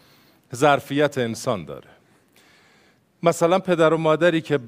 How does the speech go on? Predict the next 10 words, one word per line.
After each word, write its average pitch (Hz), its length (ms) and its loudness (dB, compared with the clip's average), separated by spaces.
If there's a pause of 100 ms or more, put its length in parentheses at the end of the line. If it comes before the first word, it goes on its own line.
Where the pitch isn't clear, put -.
(680)
بچه‌ها 143 920 -2
تا 123 200 -10
شونزده 127 520 -4
سالگیشون 120 840 -8 (1500)
لای 135 240 2
زر 127 320 2
ورق 120 260 0
بزرگ 104 360 -8
شدن، 101 640 -12 (1500)
نباید 160 500 2